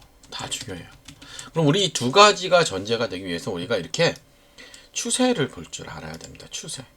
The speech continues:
그쵸? 이렇게 추세를 볼 줄 알아야 돼요. 그쵸? 추세를 볼 줄 알아야 돼요. 그럼 추세를 볼 때 가장 중요한 건 눌림목이에요. 자, 눌림목이란 뭐냐면, 우리가 이렇게 높은 산이 있으면 우리가 이 높은 산을 향해 한 번에 올라갈 수가 있어요?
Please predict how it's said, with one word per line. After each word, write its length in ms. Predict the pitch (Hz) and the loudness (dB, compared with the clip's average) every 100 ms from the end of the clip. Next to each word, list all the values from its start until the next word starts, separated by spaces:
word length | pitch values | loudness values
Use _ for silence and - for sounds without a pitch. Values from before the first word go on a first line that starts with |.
| _ | _
그쵸? 240 | - - | -14 -14
이렇게 240 | - - - | -14 -18 -8
추세를 500 | - - 185 170 143 | -8 -4 -4 -2 -4
볼 160 | 82 - | -4 -14
줄 180 | 160 | -16
알아야 240 | - 143 - | -16 -16 -18
돼요. 160 | - - - _ | -20 -20 -20 _
그쵸? 300 | - - 120 - - - - _ | -18 -16 -16 -20 -20 -20 -20 _
추세를 540 | - 156 202 165 104 147 | -16 -8 -2 0 0 -4
볼 140 | 98 | -6
줄 200 | - - | -12 -14
알아야 200 | - - - | -16 -18 -20
돼요. 120 | - - - - - - - - - - - - - - - - - - - - - - - - - - - - - - - - | -20 -20 -20 -20 -20 -18 -20 -16 -14 -14 -16 -18 -16 -20 -20 -10 -10 -10 -14 -16 -18 -20 -20 -18 -14 -14 -14 -16 -12 -12 -10 -10
그럼 200 | - 185 | -2 0
추세를 440 | - 240 311 320 247 | 2 2 2 2 4
볼 120 | 147 | 4
때 100 | 156 | 2
가장 320 | - 113 160 | -2 0 0
중요한 260 | 139 107 110 | 0 -2 -2
건 120 | 143 | -4
눌림목이에요. 720 | 87 98 170 254 160 - 82 - - | -4 0 0 0 -2 -8 -16 -16 -18
자, 160 | - - | -16 -2
눌림목이란 600 | 117 196 208 90 156 135 | 2 4 2 0 -2 -2
뭐냐면, 460 | 78 82 156 92 - - - - - - - - | -4 -2 0 0 -4 -20 -20 -20 -20 -20 -20 -6
우리가 120 | - 202 | 2 2
이렇게 140 | 135 | 4
높은 520 | 123 127 - 247 240 | 2 2 4 8 8
산이 260 | 220 214 214 | 6 2 2
있으면 560 | 135 - 147 135 131 127 | 0 0 2 4 6 6
우리가 200 | 120 139 | 4 4
이 100 | 123 | 2
높은 300 | 110 - 185 | 0 -2 0
산을 240 | 190 180 | 2 4
향해 160 | 156 147 | 2 2
한 200 | 190 208 | -2 0
번에 140 | 196 | 4
올라갈 360 | 117 123 120 107 | 4 4 2 0
수가 160 | 127 | -4
있어요? 220 | 98 120 | -2 -4